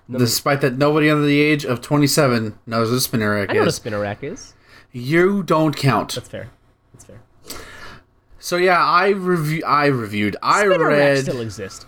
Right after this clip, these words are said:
Speaker 1: Sorry. Anyway.
Speaker 2: They kind, they kinda do.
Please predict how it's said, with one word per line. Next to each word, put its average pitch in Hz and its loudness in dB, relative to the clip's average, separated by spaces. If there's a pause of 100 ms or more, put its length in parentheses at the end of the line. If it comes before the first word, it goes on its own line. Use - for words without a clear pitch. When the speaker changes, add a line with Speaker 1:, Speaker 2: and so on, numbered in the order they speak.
(100)
Speaker 1:
Sorry. 110 -10 (180)
Anyway. 113 -12 (220)
Speaker 2:
They 123 -8
kind, 113 -2
they 110 -4
kinda 87 -10
do. - -16